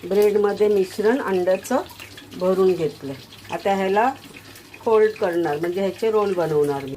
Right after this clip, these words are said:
हे बघा, काही जसे ना बॉल बनवलेत,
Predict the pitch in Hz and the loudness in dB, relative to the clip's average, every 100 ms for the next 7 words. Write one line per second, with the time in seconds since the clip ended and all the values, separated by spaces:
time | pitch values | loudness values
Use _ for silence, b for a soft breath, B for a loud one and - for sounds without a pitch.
0 | - 190 196 202 180 170 170 170 175 - | -10 -6 -4 -2 -2 -2 -2 0 -2 0
1 | 202 262 370 - - - - - - - | 0 0 -2 -12 -16 -16 -16 -16 -16 -16
2 | - - 190 180 170 170 160 156 151 147 | -12 0 2 2 2 0 -2 -8 -8 -12
3 | - | -14